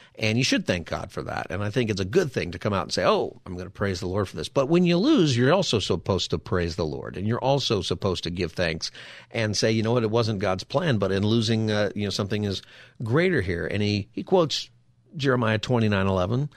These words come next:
And, uh, we quote that a little bit out of context here and there. But the biggest, 'cause it's really about Israel and a lot of other things, right? It's not about you and your particular goals.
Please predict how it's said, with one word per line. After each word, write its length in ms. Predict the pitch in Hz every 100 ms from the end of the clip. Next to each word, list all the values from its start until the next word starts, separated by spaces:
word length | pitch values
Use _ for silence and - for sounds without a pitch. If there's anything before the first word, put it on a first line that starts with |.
| - - - -
And, 440 | 117 110 98 104
uh, 80 | 104
we 160 | 120 135
quote 300 | - 101 -
that 180 | 90
a 60 | 87
little 240 | 90 90
bit 120 | 87 87
out 140 | 80
of 80 | 78
context 540 | - 90 85 90 -
here 140 | 101 80
and 100 | 82
there. 120 | 87
But 140 | 98
the 120 | 104
biggest, 460 | 98 98 120 110 -
'cause 120 | 151
it's 100 | 143
really 160 | 170 120
about 220 | 92 92
Israel 440 | 101 87 95 92
and 140 | 90 87
a 60 |
lot 220 | 87 87 87
of 80 |
other 180 | 85 82
things, 320 | 78 87 -
right? 140 | - 85
It's 140 | 85
not 180 | 120 117
about 300 | 87 85 82 - _ _ _ _ -
you 520 | 98 117 123 120 117
and 180 | 95 90
your 160 | 95
particular 640 | 92 - - 104 - 95 82
goals. 600 | 82 85 57 50 50